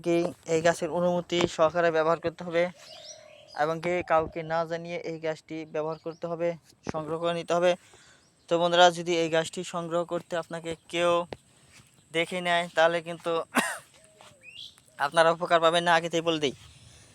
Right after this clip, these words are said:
তো বন্ধুরা, এই বন তুলসী গাছটি আপনারা কেন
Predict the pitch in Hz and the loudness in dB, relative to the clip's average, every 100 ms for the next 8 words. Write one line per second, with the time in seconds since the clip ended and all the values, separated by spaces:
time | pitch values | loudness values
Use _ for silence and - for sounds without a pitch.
0 | - - - 185 190 196 196 190 170 160 | -20 -20 4 8 8 8 8 8 6 2
1 | 175 175 165 - 165 165 - 160 160 160 | 0 0 -4 -8 -4 -4 -2 -4 -4 -4
2 | 165 - 175 | -4 -6 -10